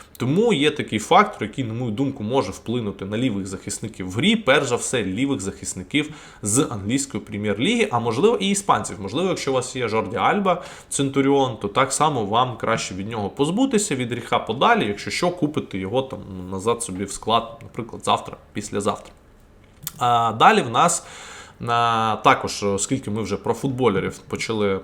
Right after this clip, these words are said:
а, розповідь, так, а, я хотів би нагадати, що сьогодні закінчується, в принципі, промо Футболерс, і, а, в нас закінчується і С Б Ч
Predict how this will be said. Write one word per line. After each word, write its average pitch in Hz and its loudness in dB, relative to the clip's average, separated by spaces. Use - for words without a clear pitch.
а, 95 -6
розповідь, 160 2
так, 165 2
а, 110 2
я 151 2
хотів 143 -4
би 127 -2
нагадати, 120 2
що - -8
сьогодні 120 2
закінчується, 139 2
в - -2
принципі, 139 -2
промо 117 4
Футболерс, 180 2
і, 156 -2
а, 101 -6
в 95 -6
нас 127 0
закінчується 120 -4
і 156 -2
С 131 2
Б 135 4
Ч 117 2